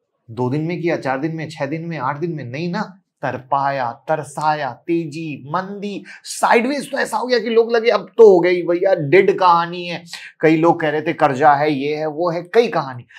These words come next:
लेकिन वो ये नहीं समझ पाए प्रमोटर कौन है, प्रमोटर ईमानदार है कि चोर है, कंपनी किस तरीके से कर रही है, कंपनी कहाँ आगे बढ़ रही है। तो ये कई सारी कहानियां जब जुड़ती हैं तब बनता है एक शेयर, जहां पे हमें पेशेंस के साथ होल्ड करना पड़ता है। वही नजरिया मैं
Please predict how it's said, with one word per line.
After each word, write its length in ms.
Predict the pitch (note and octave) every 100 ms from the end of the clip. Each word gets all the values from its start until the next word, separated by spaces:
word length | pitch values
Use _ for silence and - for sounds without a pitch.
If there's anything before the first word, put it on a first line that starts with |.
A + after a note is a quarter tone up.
| -
लेकिन 180 | B2+ D3
वो 160 | C#3 C3
ये 180 | A#2+ E3+
नहीं 140 | F#3
समझ 240 | D#3+ D3
पाए 180 | C#3+ D#3
प्रमोटर 480 | D#3+ C3 A#2+ A#2 B2
कौन 300 | A2+ A2+ A2
है, 100 | G#2+
प्रमोटर 340 | - A#2+ A#2+ C3+
ईमानदार 520 | B2 A#2+ A#2 A#2+ B2
है 100 | A#2
कि 160 | G#2 A#2+
चोर 280 | A2 G#2+ G#2
है, 60 | _
कंपनी 640 | - _ C#3+ C3+ B2+ D3+ D3+
किस 260 | D3+ D3
तरीके 340 | C#3 C3+ B2+ C3
से 140 | C3
कर 160 | A2+ A#2
रही 140 | B2
है, 60 | A#2+
कंपनी 420 | C3 C3 C3 C#3
कहाँ 340 | C3+ B2+ B2+
आगे 160 | B2+ A#2+
बढ़ 160 | A#2
रही 160 | G#2+ A#2+
है। 60 | A2 - - -
तो 60 |
ये 300 | C3+ C#3 C#3+
कई 220 | - C4 A#3
सारी 280 | F3+ D#3
कहानियां 420 | D3+ C3+ C3 C3 A#2+
जब 160 | A#2
जुड़ती 400 | G#2+ C3+ C3+ F3+
हैं 340 | D3+ E3+ - _ _
तब 120 | C#3+
बनता 420 | B2 G#2+ A2 G#2
है 160 | A#2 A#2+
एक 120 | A#2
शेयर, 340 | - D#3 C#3+ - - -
जहां 220 | A#2+ B2+
पे 100 | A#2+
हमें 220 | B2 C3 C#3
पेशेंस 580 | - C3 - C3 B2
के 100 | -
साथ 340 | - E2+ E2+ -
होल्ड 180 | G#2+ G#2
करना 220 | G2+ F#2+
पड़ता 300 | - - F#2
है। 120 | - _ - -
वही 540 | A2+ B2+ C#3 G#3+ F#3
नजरिया 440 | C3+ A2+ B2 A#2+ B2
मैं 180 | A2+